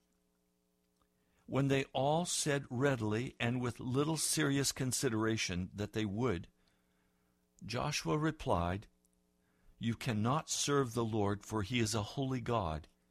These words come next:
He is a jealous God. He will not forgive your transgressions nor your sins." In verse nineteen.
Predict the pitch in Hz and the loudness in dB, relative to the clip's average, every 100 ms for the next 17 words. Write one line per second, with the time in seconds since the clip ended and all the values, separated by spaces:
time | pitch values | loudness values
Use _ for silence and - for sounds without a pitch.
0 | _ _ _ _ _ - - 123 98 117 | _ _ _ _ _ -18 -4 -2 0 0
1 | 95 123 139 127 - - 90 78 - - | 0 0 2 0 -2 -2 -4 -4 -8 -16
2 | _ _ _ _ _ _ _ _ 131 110 | _ _ _ _ _ _ _ _ -4 -2
3 | 113 113 127 - 120 117 101 101 101 117 | 0 0 0 -4 -4 -2 -4 -4 -4 -2
4 | 113 101 - 104 95 104 92 113 104 104 | -2 -2 -2 0 0 -2 -2 0 0 2
5 | 95 92 - 107 85 82 - - _ _ | 0 0 0 0 -2 -4 -8 -14 _ _
6 | _ _ _ _ _ _ _ - 98 101 | _ _ _ _ _ _ _ -18 -10 -6
7 | 95 104 95 - - 120 85 71 | -4 -2 -2 -2 -4 -2 -2 -4